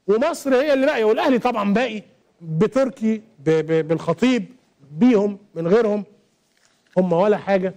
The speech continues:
ومصر أبقى من بلحة والنادي الأهلي أبقى من شوال الرز،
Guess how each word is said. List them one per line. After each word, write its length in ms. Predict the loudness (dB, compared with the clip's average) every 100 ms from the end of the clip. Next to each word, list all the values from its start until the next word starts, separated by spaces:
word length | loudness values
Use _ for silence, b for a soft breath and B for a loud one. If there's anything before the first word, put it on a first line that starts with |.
| _ _ _ _ _ _ -6
ومصر 460 | 0 0 0 -8 -6
أبقى 460 | -4 -4 -6 -12 -10
من 160 | -6
بلحة 540 | 0 0 0 0 0 2
والنادي 1040 | 2 0 -2 -6 -12 _ _ 0 0 0
الأهلي 640 | -2 -2 -4 -2 0 0 0
أبقى 560 | 0 -2 -2 -2 0 -2
من 540 | -2 -4 -4 -4 -6 -14 _
شوال 360 | -2 0 2 2
الرز، 480 | 0 0 0 -4